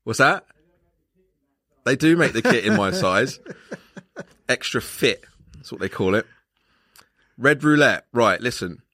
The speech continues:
Speaker 1: So, Mane and Salah are nailed. The, the, the toss-up is between Firmino and Jota
Speaker 2: Okay.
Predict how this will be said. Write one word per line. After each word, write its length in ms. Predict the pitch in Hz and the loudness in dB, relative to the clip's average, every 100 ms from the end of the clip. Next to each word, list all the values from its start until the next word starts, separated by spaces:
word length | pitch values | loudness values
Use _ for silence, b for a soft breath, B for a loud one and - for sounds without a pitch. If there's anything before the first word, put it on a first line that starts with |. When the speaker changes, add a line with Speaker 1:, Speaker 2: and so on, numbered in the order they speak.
| _ | _
Speaker 1:
So, 500 | - 117 113 113 110 - _ _ _ _ _ _ _ _ _ _ _ _ - | -6 -2 2 2 0 -4 _ _ _ _ _ _ _ _ _ _ _ _ -4
Mane 600 | 135 151 151 151 147 - | 0 2 2 2 0 -2
and 140 | 113 110 | -4 -2
Salah 520 | - 101 95 98 95 _ - | 0 2 4 2 0 _ -2
are 380 | 95 95 95 - _ _ _ | 2 4 2 0 _ _ _
nailed. 500 | 101 90 85 78 - _ _ _ _ _ _ _ _ _ _ _ - | -2 0 2 -2 -8 _ _ _ _ _ _ _ _ _ _ _ -2
The, 160 | 101 - | -2 0
the, 140 | 104 90 _ - | -4 -4 _ -4
the 80 | |
toss-up 380 | 98 131 123 113 | 0 0 2 0
is 100 | 104 | 0
between 300 | 98 - 95 | -2 -2 -2
Firmino 560 | 92 98 98 95 92 85 | 0 0 2 2 2 0
and 140 | 85 87 | -2 0
Jota 360 | 98 - - - b b b b b - | -2 0 -6 -8 b b b b b -10
Speaker 2:
Okay. 340 | - 107 | -8 -8